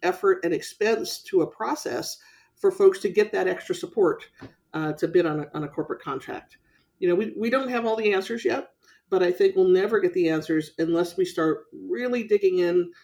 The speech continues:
to some of the assumptions that we've made, that how we've worked historically and how certifications have worked historically will serve us into the future. Uh, I'm not sure that's true. And I think, um,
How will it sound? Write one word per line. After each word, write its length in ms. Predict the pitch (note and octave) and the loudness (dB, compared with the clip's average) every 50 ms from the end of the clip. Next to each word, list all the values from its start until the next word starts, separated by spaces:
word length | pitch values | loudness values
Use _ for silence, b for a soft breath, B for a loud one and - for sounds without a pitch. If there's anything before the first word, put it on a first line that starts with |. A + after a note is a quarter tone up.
| B B - | B B -6
to 140 | - F#3 F3 | -2 -2 -2
some 200 | - - G3 F#3+ | 0 2 2 2
of 80 | F3+ | 4
the 140 | E3+ E3 D#3+ | 4 4 2
assumptions 600 | D#3+ D#3+ - - F3+ F3+ F3+ - - D#3 D#3 D#3 | 2 0 -2 -2 -2 -2 -2 -2 -4 -4 -4 -2
that 120 | - D3+ - | -4 -4 -4
we've 180 | D#3 C#3+ - | -4 -6 -4
made, 440 | D3+ C#3+ C#3+ C#3 A2+ B2 - - - _ b b b b b - | -6 -6 -4 -4 -4 -4 -6 -8 -14 _ b b b b b -8
that 120 | D#3+ - | -8 -8
how 200 | - - E3 E3+ | -6 -4 -2 0
we've 240 | F3 F3 F3 E3 E3 | 2 2 2 2 0
worked 380 | D#3+ E3 E3 E3+ E3+ E3+ - - - - | 0 2 2 2 2 2 -4 -16 -12 -8
historically 640 | E3+ E3 - - F3 E3+ E3+ E3+ - E3+ E3 D#3+ | -8 -6 -2 0 2 2 2 2 2 2 2 2
and 100 | D3+ D#3 | 2 -2
how 80 | - - | -6 -12
certifications 720 | - - - D#3 D3+ - - - D#3+ D#3+ E3+ E3+ E3 E3 | -8 -4 -6 -6 -4 -6 -8 -4 -2 -2 0 -2 -4 -6
have 120 | - D3+ D#3 | -6 -4 -4
worked 200 | D#3 D3+ D#3 - | -4 -4 -4 -6
historically 680 | D3+ - - D#3+ D#3 D#3 D#3 D#3 - D#3+ D3+ D#3 D#3 b b b b b b b | -8 -6 -2 -2 0 0 0 0 0 0 0 0 -2 b b b b b b b
will 120 | - F3 E3 | 4 4 4
serve 340 | - - - F4+ - E3+ E3+ | 4 2 2 2 4 4 4
us 180 | F3 E3+ - | 0 0 0
into 240 | - E3+ E3+ E3 E3 | 0 0 0 0 0
the 80 | E3 E3 | -4 -4
future. 480 | - - E3+ F3+ - A3 A#3+ B3+ B3+ b b b b b b b b - | -2 -2 -4 -2 -2 -2 -4 -4 -6 b b b b b b b b -10
Uh, 140 | - E3 D#3+ - | -8 -6 -4 -2
I'm 140 | D#3 F3+ G3+ | -2 0 0
not 160 | A3 G#3+ G3 | 0 0 0
sure 180 | - - G#3+ G3 | 0 0 0 0
that's 200 | F#3 E3 - - | 0 -2 -8 -10
true. 280 | - - D#3+ - - - _ _ - | -8 -6 -6 -6 -8 -10 _ _ -10
And 140 | F#3+ D#3+ D#3 | -8 -6 -6
I 60 | D#3 | -6
think, 340 | D#3 - D#3+ D#3+ - - - - - | -6 -6 -6 -6 -6 -10 -14 -12 -12
um, 340 | D3+ D3 C#3+ D3 - - | -10 -10 -10 -12 -12 -16